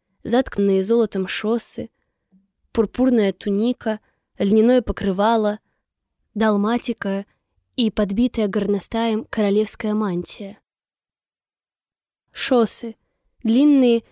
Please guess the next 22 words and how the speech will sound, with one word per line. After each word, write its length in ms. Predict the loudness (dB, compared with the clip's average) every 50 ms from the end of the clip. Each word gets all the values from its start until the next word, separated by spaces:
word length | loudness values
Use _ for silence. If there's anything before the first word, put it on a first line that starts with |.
| _ _ _ _ _
плотно 340 | 2 2 2 4 4 2 2
облегающие 640 | 2 0 0 0 2 2 2 2 0 -2 -2 0 0
ноги, 540 | 0 2 0 0 0 0 0 0 -2 -4 -6 _
разъемные 720 | -4 -2 0 0 0 0 0 2 2 2 2 2 0 0
штаны-чулки. 960 | -2 -2 -2 -2 0 0 0 0 -2 -2 -4 -4 -4 -6 -12 -12 -12 -12 -14 _ _ _ _ _ _ _ _ _ _ _ _ _ _ _ _ _ _
Далматика — 840 | -6 -2 0 0 2 2 2 0 0 -2 -4 -6 -6 -6 -8 -8 -8 _ _ _ _ _ _ _ _ _ _ _ _
узкая 480 | 0 2 2 0 0 0 0 2 2 4
верхняя 500 | 4 4 2 2 0 0 0 2 2 2
одежда 420 | 2 2 2 2 2 2 0 -2
с 80 | -2 -2
длинными, 720 | -2 0 2 4 4 4 4 4 4 4 2 2 0 -4 _ _ _ _ _ -2
до 120 | -2 -2 0
колен 400 | 2 2 2 4 4 4 2 2
или 280 | 0 -2 -2 0 2
ниже, 540 | 2 2 2 2 2 0 0 -2 -2 -4 -6 _ _ _ -4
рукавами. 720 | -2 -2 0 0 0 0 0 0 -2 -4 -6 -8 -12 -16 _ _ _ _ _ _ _ _ _ _ _ _ _ _ _ _ _ _ _ _ _ _ _ _ _ _ _ _ _ _ _ _ _ _ _ _ _
За 160 | 0 2 4
ними 260 | 6 6 6 6 6 4
следовал 540 | 2 2 2 4 4 4 2 2 2 2
Гильом 420 | 2 2 2 2 4 4 4 2 2
де 120 | 2 2
Мандевиль, 720 | 2 2 0 0 0 0 0 0 0 2 0 0 0 -4